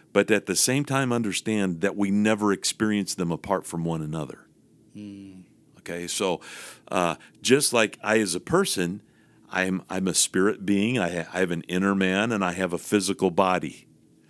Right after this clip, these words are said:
Speaker 1: I can't separate them. I can talk about them separately to understand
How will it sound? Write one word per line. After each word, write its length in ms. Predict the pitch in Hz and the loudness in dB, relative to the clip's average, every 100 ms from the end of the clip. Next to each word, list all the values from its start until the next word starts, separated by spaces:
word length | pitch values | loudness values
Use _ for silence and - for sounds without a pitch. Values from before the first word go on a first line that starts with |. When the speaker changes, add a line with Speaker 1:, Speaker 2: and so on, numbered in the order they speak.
| _ - - - - - - - - - | _ -20 -20 -20 -20 -20 -20 -16 -4 -4
Speaker 1:
I 20 | |
can't 380 | - - 143 - | -2 0 0 4
separate 680 | - 104 113 82 73 76 | 4 4 0 -2 -4 -2
them. 160 | 92 110 | -2 2
I 140 | 98 | 2
can 180 | 107 104 | 2 0
talk 340 | - 117 180 185 | 2 4 4 4
about 360 | 120 90 90 | 2 0 -2
them 180 | 87 82 | -6 -4
separately 640 | - 78 - 71 - 82 | -2 -2 -4 -10 -4 -4
to 160 | 87 98 | -4 -4
understand 880 | 95 92 78 - 92 113 131 107 | -2 -2 -2 -4 -2 -2 -4 -6